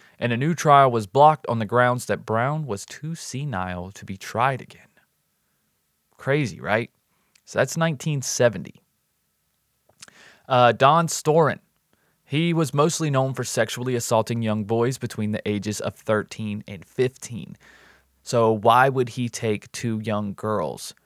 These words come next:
that weren't even that age yet, with the oldest being nine, right? So just knowing the history of these sexual predators and the way that they have a type, the way that they continue to go after these same types of people,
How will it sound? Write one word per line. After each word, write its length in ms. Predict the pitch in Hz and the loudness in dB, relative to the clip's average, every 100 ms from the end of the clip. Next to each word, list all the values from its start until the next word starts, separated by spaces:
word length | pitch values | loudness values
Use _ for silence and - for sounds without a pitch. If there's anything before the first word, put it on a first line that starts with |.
| _ | _
that 180 | - 101 | 0 0
weren't 280 | 104 110 107 | 2 2 0
even 300 | - 107 98 | -4 -6 -6
that 180 | 98 95 - | -6 -8 -8
age 340 | 95 87 - | -10 -10 -12
yet, 240 | 78 - - | -16 -18 -12
with 180 | - 107 | -8 -6
the 140 | 120 - | -8 0
oldest 580 | 123 123 107 101 - - _ | 2 4 2 -4 -8 -16 _
being 320 | - 107 98 | -4 -4 -4
nine, 340 | 98 95 87 - _ _ _ _ _ _ _ _ - | -6 -6 -8 -16 _ _ _ _ _ _ _ _ -4
right? 300 | 113 113 - _ _ _ | 0 0 -2 _ _ _
So 400 | - 143 135 135 | -2 2 4 2
just 320 | - 202 - | 0 0 0
knowing 400 | 123 123 135 123 | 2 4 4 2
the 100 | 101 | -2
history 600 | 101 120 113 - 117 113 - _ _ | -2 -4 -4 -4 -4 -4 -10 _ _
of 100 | - | -8
these 160 | 110 110 | -4 -2
sexual 400 | - 110 - 110 | -2 -2 0 -2
predators 540 | - 110 110 107 113 - - | 2 2 4 -2 -4 -10 -14
and 160 | - 110 | -6 -4
the 60 | |
way 420 | 98 117 120 123 120 | 0 2 4 2 -2
that 240 | 110 107 | -4 -2
they 160 | 117 113 | -2 0
have 240 | 113 120 | 4 4
a 80 | 120 | 4
type, 380 | - 123 117 - _ | 0 2 0 -4 _
the 80 | - | -6
way 180 | 110 113 | 0 0
that 140 | 113 | 0
they 140 | 107 117 | -2 -4
continue 460 | 120 110 127 123 | -6 -6 -4 -4
to 60 | 113 | -4
go 200 | 107 113 | 0 2
after 280 | 113 110 113 | 2 0 -8
these 220 | 110 110 | -8 -6
same 240 | - 110 | -4 -4
types 240 | 110 110 - | -2 -4 -4
of 80 | 98 | -10
people, 340 | 113 107 107 | -8 -6 -8